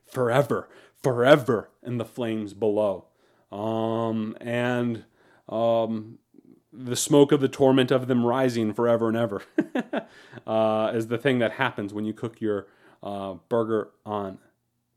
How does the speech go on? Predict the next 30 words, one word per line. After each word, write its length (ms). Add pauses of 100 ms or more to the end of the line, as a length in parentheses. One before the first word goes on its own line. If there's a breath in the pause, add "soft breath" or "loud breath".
a 40
grill. 400 (420)
But 80
if 80
you 80
cook 260
it 80
in 160
a 40
skillet, 760 (600)
the 80
burger 340
will 160
continue 480
to 240 (460)
cook 240
in 80
its 160
own 180
juices 560
and 100
its 140
own 240
fat, 400 (340 soft breath)
and 140
that 160
flavor, 840
that 400
fat 280
is, 160